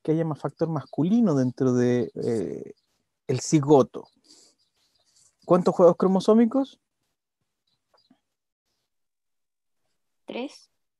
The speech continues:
Speaker 1: Tres. Entonces eso es una poliploidía. ¿Y eso es viable o inviable?
Speaker 2: Inviable.
Speaker 1: Inviable. ¿Y por qué es inviable? No es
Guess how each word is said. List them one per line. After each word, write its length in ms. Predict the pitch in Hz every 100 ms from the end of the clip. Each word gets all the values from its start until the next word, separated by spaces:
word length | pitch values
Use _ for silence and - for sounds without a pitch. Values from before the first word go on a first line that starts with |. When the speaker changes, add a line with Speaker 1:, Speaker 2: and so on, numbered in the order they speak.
| _ _ _ _ -
Speaker 1:
Tres. 420 | 123 104 101 -
Entonces 460 | 107 117 - 127
eso 160 | - 127
es 60 | 117
una 180 | 117
poliploidía. 800 | - 117 117 131 131 143 190 233 233 - _ -
¿Y 80 | 143
eso 160 | 139
es 60 | 135
viable 380 | 127 190 240 233
o 140 | 147
inviable? 580 | 151 120 107 87 - - _ _ _ _ _ _ _ _ _ _ _ _ _ _ _ -
Speaker 2:
Inviable. 640 | 214 196 196 185 180 185 _ _ _ 233
Speaker 1:
Inviable. 640 | 233 113 104 104 101 98 113
¿Y 20 |
por 180 | 156 165
qué 100 | 220
es 100 | -
inviable? 600 | 226 226 226 226 240 254 _ _ _ _ _ -
No 160 |
es 60 | 143